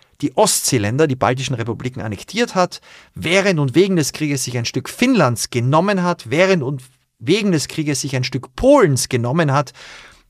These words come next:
Sie sind in Warschau, in Prag, in Belgrad, in Bukarest und in Sofia allmächtig geworden.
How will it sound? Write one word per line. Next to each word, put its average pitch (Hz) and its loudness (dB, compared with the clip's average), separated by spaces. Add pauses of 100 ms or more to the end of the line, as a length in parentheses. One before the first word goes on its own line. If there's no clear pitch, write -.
(180)
Sie - -2
sind 214 0
in 156 0
Warschau, 202 2
in 151 0
Prag, 165 2
in 151 0
Belgrad, 180 2
in 131 -2
Bukarest - 0
und 156 -2
in 147 0
Sofia 170 0
allmächtig 147 -2
geworden. 165 4